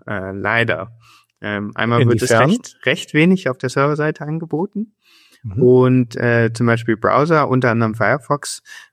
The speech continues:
Speaker 1: unterstützen nicht jede Form der Connection Migration.
Speaker 2: Okay, das heißt also, die Server beherrschen einfach das, oder die, können die beherrschen, äh, das noch nicht, einfach eine Connection,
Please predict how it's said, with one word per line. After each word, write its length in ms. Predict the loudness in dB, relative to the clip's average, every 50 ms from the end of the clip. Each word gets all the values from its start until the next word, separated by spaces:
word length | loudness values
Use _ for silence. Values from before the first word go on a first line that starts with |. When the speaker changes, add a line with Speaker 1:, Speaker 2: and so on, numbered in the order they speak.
| _
Speaker 1:
unterstützen 560 | -2 -2 -2 0 0 0 0 0 2 2 4 4
nicht 180 | 4 2 2
jede 200 | 2 2 2 2
Form 280 | 0 -2 -6 -6 -6 -6
der 120 | -8 -10
Connection 420 | -10 -10 -10 -10 -12 -14 -18 -18 -18
Migration. 440 | -16 -14 -16 -14 -14 -14 -14 -14 -16 -18 _ _ _ -20 -20 _ _ _ _ _
Speaker 2:
Okay, 180 | -6 -2 0 0
das 220 | 0 0 0 2
heißt 180 | 0 2 2 2
also, 220 | 2 4 2 2
die 260 | 4 4 4 4 4
Server 720 | 2 0 -2 2 2 4 4 4 2 2 2 4 4 2 2 -2 -6 -2
beherrschen 840 | -2 -2 0 2 0 0 0 -2 -2 0 2 2 2 2 0 -2 -2
einfach 300 | -2 -2 0 0 -2 -4 0
das, 580 | 0 0 0 0 -4 -4 -4 -6 -6 -8 -10 -6 -2
oder 240 | 0 2 2 2
die, 460 | 0 0 0 0 0 0 0 -2 -4 -6 -10 _ _ _ _ _
können 160 | -2 0 2 2
die 60 | 2
beherrschen, 640 | 2 2 2 2 0 0 0 2 4 4 4 2 0
äh, 200 | -4 -6 -6 -8 -10 -12 -14 -14 -12
das 280 | -4 -2 -2 -2 -2 -2
noch 100 | -2 -2
nicht, 320 | 0 0 -2 -2 -4 -4
einfach 360 | -2 -2 -2 -2 -4 -4 0
eine 140 | 0 0 0
Connection, 840 | 0 0 0 2 2 0 0 -4 -4 -2 2 2 4 4 2 2 -2